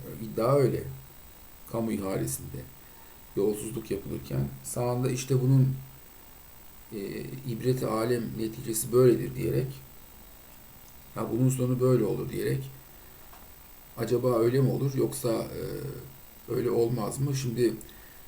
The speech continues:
ama öyle bir tertip edilmiş ki sayfanın mizampajı, "Bunun, e, cezası öyle gelir." diye, diyerek sanki, şimdi ilginçtir, iki tane kırmızı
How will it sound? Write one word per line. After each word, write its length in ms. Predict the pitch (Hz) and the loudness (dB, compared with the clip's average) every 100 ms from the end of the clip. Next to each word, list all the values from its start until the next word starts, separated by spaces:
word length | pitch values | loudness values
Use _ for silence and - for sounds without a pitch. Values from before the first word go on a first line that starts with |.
| - | -6
ama 160 | 120 110 | 0 4
öyle 260 | 123 143 | 4 4
bir 220 | 147 113 - - - - | 2 0 -6 -16 -20 -8
tertip 380 | 117 110 110 - | 0 0 0 -2
edilmiş 380 | 101 117 131 - | -2 0 0 -2
ki 80 | 127 | -2
sayfanın 480 | 113 104 98 101 | 0 0 -2 -4
mizampajı, 720 | 104 110 107 95 87 92 139 170 - - - - - - - - - - - - - - - - - - | -4 -2 -4 -4 -6 -2 -2 -2 -6 -18 -20 -20 -20 -20 -20 -20 -20 -20 -20 -20 -20 -20 -20 -20 -18 -4
"Bunun, 380 | 131 147 156 - - | 2 4 4 -2 -6
e, 380 | 110 107 104 104 | -8 -8 -8 -4
cezası 600 | 135 131 135 127 127 139 | 2 4 6 4 4 6
öyle 160 | 135 - | 8 6
gelir." 360 | - - - - - - - - 104 | 4 -6 -12 -18 -20 -20 -20 -12 -6
diye, 220 | 107 - - | -4 -4 0
diyerek 480 | 107 98 139 - - | 2 2 2 -2 -6
sanki, 560 | 123 107 104 131 - - - - - - - - - - - - - - - - - | 0 0 0 -2 -2 -2 -12 -20 -20 -20 -20 -20 -20 -20 -18 -18 -20 -20 -20 -20 -18
şimdi 240 | - 117 117 | -8 -4 -2
ilginçtir, 520 | 127 170 - 147 - - - - - | 0 0 0 -2 -2 -8 -18 -20 -12
iki 200 | 131 - | -10 -4
tane 280 | 147 143 160 | 0 2 2
kırmızı 400 | - 131 127 135 | 2 4 4 2